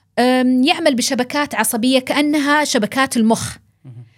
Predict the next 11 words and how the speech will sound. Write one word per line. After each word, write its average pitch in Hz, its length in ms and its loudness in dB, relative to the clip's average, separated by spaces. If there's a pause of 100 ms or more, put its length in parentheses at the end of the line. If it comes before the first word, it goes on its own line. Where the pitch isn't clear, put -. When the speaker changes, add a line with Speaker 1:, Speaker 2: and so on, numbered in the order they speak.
(140)
Speaker 1:
وبطبقات 240 1120 0
معينة 262 480 0
تحاكي 285 800 -2
العقل 226 440 0
البشري. 170 540 -2 (640)
تتخذ 311 360 0
قرارات 214 580 -2 (520)
وتدربها 302 520 2
أنت 320 120 -6
في 320 120 0
فترة، 180 440 -2